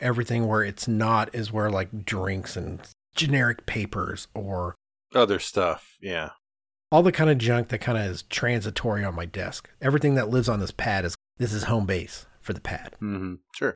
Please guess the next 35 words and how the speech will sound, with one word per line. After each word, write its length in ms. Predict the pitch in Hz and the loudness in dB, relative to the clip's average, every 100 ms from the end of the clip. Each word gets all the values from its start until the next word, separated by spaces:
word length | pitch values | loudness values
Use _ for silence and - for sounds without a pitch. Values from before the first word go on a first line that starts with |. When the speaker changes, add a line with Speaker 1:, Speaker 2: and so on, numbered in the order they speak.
| _ _ | _ _
Speaker 1:
And 140 | 180 160 | 4 4
it's 180 | - 165 | 4 4
not 220 | 170 202 | 4 2
expensive 580 | - - 139 135 - 143 | -2 -2 0 0 0 0
at 80 | |
all. 300 | 110 101 127 - _ _ _ _ _ - | 2 0 -2 -6 _ _ _ _ _ -10
I 100 | 120 | -4
think 220 | 139 117 | -2 0
the 60 | |
one 160 | 127 123 | 2 2
I 60 | 120 | 2
put 160 | 131 | 0
in 100 | 120 | 0
here 120 | 117 | 0
is 80 | 104 | -2
sixteen 440 | - 135 - 123 117 | -4 -6 -4 -2 0
dollars. 420 | 90 90 - - _ _ _ _ _ - | -2 -4 -10 -16 _ _ _ _ _ -8
Speaker 2:
Yeah. 140 | 73 - _ _ _ _ - | -8 -8 _ _ _ _ -2
Speaker 1:
And 80 | |
I'll 80 | 165 | -2
tell 180 | - 247 | 0 0
you, 160 | 127 - | -2 -2
if 160 | 127 165 | -4 2
you 100 | 208 | 6
work 260 | 196 190 | 6 6
on 100 | 180 | 2
a 40 | 147 | 0
keyboard 500 | - 170 156 104 131 | 2 0 2 0 0
or 40 | |
if 120 | 135 | -4
you 60 | 127 | -8
sit 200 | - 147 | -4 -2
at 100 | 143 | -2
a 60 | 131 | -4
desk, 380 | 101 104 135 | -4 -4 -4